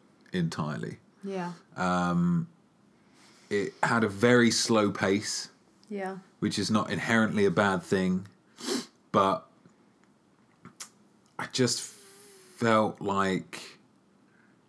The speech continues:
Speaker 1: there was something missing.
Speaker 2: Hmm.
Speaker 1: There was,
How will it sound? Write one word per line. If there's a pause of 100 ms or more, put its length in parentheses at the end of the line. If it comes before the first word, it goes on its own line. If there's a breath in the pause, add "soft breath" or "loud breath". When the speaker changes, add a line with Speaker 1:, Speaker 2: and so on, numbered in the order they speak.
(600)
Speaker 1:
there
was
something
missing. (380)
Speaker 2:
Hmm. (1000)
Speaker 1:
There
was,